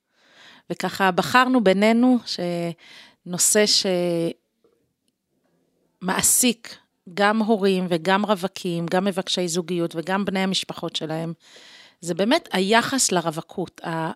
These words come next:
הפיל הזה שבחדר, של, אה, מפגש משפחתי, או חג, או שבת, או מעגל החיים, שבו כל המשפחה מתאספת,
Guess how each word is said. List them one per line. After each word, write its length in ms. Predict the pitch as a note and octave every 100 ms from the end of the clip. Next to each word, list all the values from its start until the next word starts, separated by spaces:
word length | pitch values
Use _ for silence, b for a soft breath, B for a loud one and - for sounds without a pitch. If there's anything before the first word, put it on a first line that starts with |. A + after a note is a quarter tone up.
| _
הפיל 520 | E3+ E3 - - C4+
הזה 200 | C4+ F#3+
שבחדר, 800 | F3 - D3+ - A3 A#3 B3+ B3+ A#3+ B B B B
של, 340 | - F3 D#3+
אה, 240 | E3+ E3 D#3+
מפגש 600 | E3 - F3+ G#3 A3+ A#3
משפחתי, 800 | B3 - G3+ - - F#3 E3 D#3+
או 120 | -
חג, 680 | E3 D#3 - G3 F#3+ E3+ D3 D3+
או 80 | F3
שבת, 840 | - G3+ F3 G3 F#3 E3 D3+ - B B B B B B
או 240 | F3+ F3+ F3+
מעגל 500 | F#3+ F#3+ F#3 G#3+ A3+
החיים, 580 | - G3+ E3+ G3 F#3 F3 - _ b b b b b b
שבו 1000 | - - F3+ F3 E3+ F3 D#3+ A3+ A3+ G#3+ - _
כל 300 | - A#3+ C#4
המשפחה 460 | B3+ - G3 -
מתאספת, 1000 | G3+ G3 F3 - G#3 A3 - A#3+ A#3 -